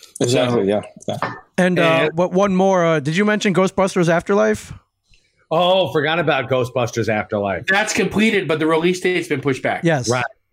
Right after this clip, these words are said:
Speaker 2: Okay.
Speaker 3: And that's one I'm really gonna miss. That's one I was really, I think all of us was looking forward to that
Speaker 2: Of course,
Speaker 3: for sure.
Speaker 2: man. A true sequel in the original Ghostbusters universe, right? I mean,
Speaker 1: Mm-hmm.
Speaker 2: uh, obviously the rumors are out there. This is not a spoiler. I have no specific knowledge,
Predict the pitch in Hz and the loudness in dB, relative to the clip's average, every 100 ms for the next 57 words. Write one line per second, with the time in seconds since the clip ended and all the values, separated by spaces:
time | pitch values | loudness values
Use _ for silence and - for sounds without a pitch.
0 | - _ _ _ _ _ - - - 123 | -20 _ _ _ _ _ -20 -20 -10 -6
1 | 120 - 110 175 190 185 180 170 165 170 | -4 -2 0 0 0 0 2 2 4 2
2 | 156 147 135 131 165 156 151 151 143 135 | 2 0 0 0 0 0 0 0 2 0
3 | 127 143 143 143 156 160 143 156 139 131 | 2 2 2 2 0 0 0 0 0 -2
4 | 147 147 131 131 151 135 131 139 139 131 | 0 0 -2 -2 -2 -2 0 0 0 0
5 | 190 233 196 151 160 175 165 - 196 202 | 2 2 2 0 0 0 -2 -2 0 0
6 | - 208 196 190 180 190 185 170 180 180 | 0 0 2 2 2 2 2 2 0 0
7 | 185 165 180 185 180 180 151 202 160 107 | 0 2 0 -2 0 0 2 0 -2 -6
8 | - - 127 156 214 156 156 156 151 147 | -10 -4 -2 -2 -2 0 0 0 0 -6
9 | _ - - - 196 139 135 - - _ | _ -20 -20 -6 -2 0 0 -4 -10 _
10 | _ - 165 170 175 185 180 170 160 202 | _ -4 -2 0 -2 0 0 2 2 2
11 | 196 156 160 170 180 165 170 180 170 165 | 2 2 2 2 2 0 0 0 0 0
12 | 151 - 185 180 147 175 165 151 143 147 | -2 -2 0 2 2 2 2 0 0 0
13 | 151 151 139 165 135 135 139 156 175 | 0 0 0 0 0 0 2 0 -2